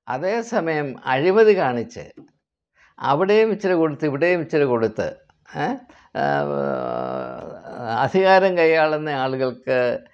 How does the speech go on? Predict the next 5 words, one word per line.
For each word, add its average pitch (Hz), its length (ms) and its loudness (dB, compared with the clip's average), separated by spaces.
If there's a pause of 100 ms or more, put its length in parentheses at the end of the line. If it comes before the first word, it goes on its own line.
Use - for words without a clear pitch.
(200)
പരിചയമുള്ള 151 600 4
ആളുകൾക്കും 135 760 0
അവരുടെ 135 200 -2
സന്തതികൾക്കും 131 800 -4
അല്ലാത്തവർക്കും 127 880 -2